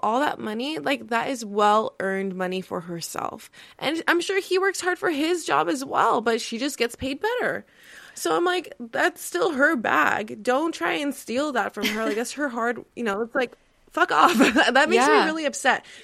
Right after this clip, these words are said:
Speaker 1: And now I have heard, like, people are like, "Well, if the woman asked him for spousal support, then people would say it differently." No,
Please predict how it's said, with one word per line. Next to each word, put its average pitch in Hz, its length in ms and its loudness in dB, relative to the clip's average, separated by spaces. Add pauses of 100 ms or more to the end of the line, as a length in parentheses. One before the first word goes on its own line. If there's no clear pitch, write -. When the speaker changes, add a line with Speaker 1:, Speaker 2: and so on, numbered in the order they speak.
Speaker 1:
And 277 140 2
now 285 260 0
I 262 120 6
have 285 300 2
heard, 320 200 0
like, 233 160 -4
people 247 260 -6
are 247 40 2
like, 240 160 0
"Well, 247 380 2 (300)
if 262 200 -6
the 247 120 0
woman 247 360 0
asked 240 320 -4
him 247 240 -2
for 254 140 -2
spousal 214 420 -6
support, 208 500 -2 (240)
then 220 100 -4
people 254 280 -6
would 247 120 -2
say - 160 -2
it 202 60 -2
differently." 180 460 -6 (200)
No, 226 360 2